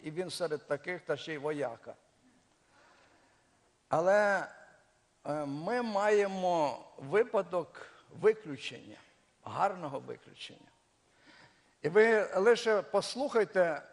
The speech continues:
і це звук старших юдейських. «Він любить народ наш». Брати і сестри, це не тільки, е, похвала, це висока оцінка стосунків, ставлення цієї людини до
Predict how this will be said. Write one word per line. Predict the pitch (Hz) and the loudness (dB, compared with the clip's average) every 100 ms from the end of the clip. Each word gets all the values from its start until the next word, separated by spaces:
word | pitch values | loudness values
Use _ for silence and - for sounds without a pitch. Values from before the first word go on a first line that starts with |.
| - | -10
і | 165 | -4
це | 220 190 | 0 0
звук | 151 143 151 226 269 - - - _ _ | 0 -10 -6 -2 -2 -4 -14 -20 _ _
старших | - - - 190 208 196 202 180 - - _ _ | -10 -10 -4 -2 -2 -4 -6 -6 -8 -20 _ _
юдейських. | 135 151 165 147 131 - - - _ _ _ _ _ _ | -10 -4 -2 -2 -4 -12 -14 -20 _ _ _ _ _ _
«Він | 151 160 233 208 | -4 2 2 2
любить | 196 269 277 262 - | 4 4 4 2 0
народ | 214 208 208 233 190 131 | 2 4 4 4 2 -2
наш». | 139 117 - - - - _ _ _ _ - | -6 -6 -8 -8 -10 -16 _ _ _ _ -10
Брати | 131 160 | -8 -4
і | 185 | -4
сестри, | 175 185 175 151 | -2 -4 -4 -6
це | - 208 | 0 0
не | 214 175 | 0 -6
тільки, | 214 247 247 233 175 - - - - - - _ _ - | -6 -8 -2 -2 -2 -10 -20 -20 -20 -20 -20 _ _ -4
е, | 165 160 135 139 - - | -2 -2 -2 -6 -14 -2
похвала, | 175 170 165 160 196 196 | -2 0 -2 0 -2 -2
це | - 180 | -4 -2
висока | 160 160 - 202 196 160 | 0 -2 -2 -6 -2 -2
оцінка | 156 185 214 180 151 | -2 -6 -6 -4 -4
стосунків, | - 156 - 196 247 254 185 143 | -4 -6 -4 -4 -4 -4 -8 -8
ставлення | - 185 240 247 214 170 | -2 0 0 -4 -6 -6
цієї | - 180 170 | -4 -6 -4
людини | 156 156 147 180 180 | -6 -8 -6 -6 -4
до | 143 139 147 139 | -6 -4 -4 -4